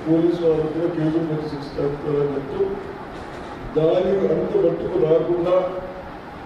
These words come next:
ఇన్ని సంవత్సరాల నుంచి మన దగ్గర కూడా ప్రశాంతంగా ఉంది కాబట్టి నాకు నమ్మకం ఉంది, ఈ సంవత్సరం కూడా ప్రశాంతంగా ఉంటుందని చెప్తూ, ఒక దానికి అందరూ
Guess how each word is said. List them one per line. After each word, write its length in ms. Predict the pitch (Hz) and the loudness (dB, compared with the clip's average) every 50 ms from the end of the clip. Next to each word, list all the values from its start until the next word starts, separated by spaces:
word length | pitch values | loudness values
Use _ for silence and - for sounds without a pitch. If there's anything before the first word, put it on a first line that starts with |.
| - - - - - - - - - - - - - - 160 170 | -14 -14 -14 -14 -14 -14 -14 -14 -14 -14 -12 -12 -10 -4 -2 0
ఇన్ని 160 | 180 208 214 - 208 | 2 2 2 4 4
సంవత్సరాల 480 | 208 196 202 196 190 196 208 208 208 208 202 | 4 4 4 4 4 4 4 6 4 4 4
నుంచి 180 | 202 - - 202 180 | 2 0 0 0 0
మన 120 | 180 185 185 196 | 0 0 0 2
దగ్గర 240 | 190 190 185 196 185 175 180 | 2 2 4 4 2 2 2
కూడా 120 | 185 - - | 0 0 2
ప్రశాంతంగా 720 | 160 156 156 - 170 180 180 190 - 202 185 185 196 185 165 165 | 2 2 2 2 2 2 2 2 2 0 0 0 0 0 0 0
ఉంది 160 | - - 165 160 | -2 -2 0 0
కాబట్టి 420 | 160 160 156 156 - - - 202 165 139 - - - - - - - - - - - - - - - - - - - - - - - | 2 2 2 0 0 -2 -2 -2 -2 -2 -2 -6 -8 -8 -10 -12 -14 -14 -14 -14 -14 -14 -14 -14 -14 -14 -14 -14 -14 -14 -10 -4 0
నాకు 200 | 156 160 156 160 160 | 0 2 2 2 2
నమ్మకం 400 | 160 175 185 185 190 196 196 196 190 | 2 2 0 0 0 0 2 4 4
ఉంది, 180 | 190 196 202 196 190 190 | 4 4 4 2 2 0
ఈ 20 | - - | -2 -2
సంవత్సరం 420 | 185 185 185 190 196 190 190 180 170 170 | 0 0 0 2 2 4 4 4 4 4
కూడా 120 | 175 170 175 170 | 4 2 2 2
ప్రశాంతంగా 680 | 160 147 - 170 170 170 175 175 165 165 165 160 160 151 151 | 2 0 2 2 4 4 4 2 0 0 0 0 0 0 -2
ఉంటుందని 420 | 151 156 160 156 151 151 156 151 | -2 -2 0 0 0 2 0 0
చెప్తూ, 260 | 147 143 151 151 - 139 135 - - - - - - - - - - - - - - - - - - | -2 -2 -2 -2 -2 -2 -4 -4 -6 -8 -10 -12 -12 -12 -14 -14 -14 -14 -14 -14 -14 -14 -10 -4 -2
ఒక 100 | 160 156 160 147 147 147 | 2 2 2 2 4 4
దానికి 340 | 156 175 180 180 190 180 180 170 | 4 4 4 2 2 4 4 4
అందరూ 220 | 175 175 180 185 | 2 2 0 0